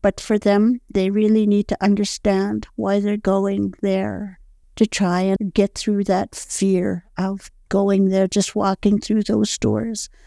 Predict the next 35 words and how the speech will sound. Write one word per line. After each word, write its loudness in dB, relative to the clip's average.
Walking 6
through 0
those 0
doors 0
is -8
a 0
huge -2
step, -2
right? 0
It 0
is. -6
And 2
once 2
you've 2
made 2
that -2
step, 0
it'll, 0
it'll 2
get 0
easier. -2
So -4
for -6
everybody 2
that's -2
considering 0
going 0
to -2
school, -2
no 2
matter 0
how -2
old -2
you 0
are -2